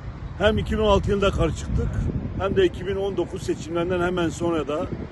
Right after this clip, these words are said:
atanan kayyumlara karşı da çıktık. Seçimlerden sadece iki ay geçti. Yargılaması henüz devam eden, hakkında bir mahkumiyet kararı olmayan bir belediye başkanı görevden alınamaz.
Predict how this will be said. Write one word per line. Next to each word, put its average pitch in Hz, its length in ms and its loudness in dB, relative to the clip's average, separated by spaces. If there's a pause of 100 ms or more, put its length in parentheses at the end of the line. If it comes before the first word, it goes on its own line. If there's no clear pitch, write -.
(140)
atanan 175 360 2
kayyumlara 156 500 0
karşı 147 340 -6
da - 80 -2
çıktık. - 400 -4 (720)
Seçimlerden 196 600 2
sadece 208 380 4
iki 220 260 6
ay 196 120 6
geçti. 330 520 2 (840)
Yargılaması 185 680 4
henüz 208 280 0
devam 196 300 6
eden, 139 240 0 (180)
hakkında 185 420 0
bir 202 100 0
mahkumiyet 175 480 0
kararı 170 280 4
olmayan 170 460 2
bir 175 180 -2
belediye 160 380 2
başkanı 156 400 -2 (520)
görevden 175 440 6
alınamaz. 190 720 0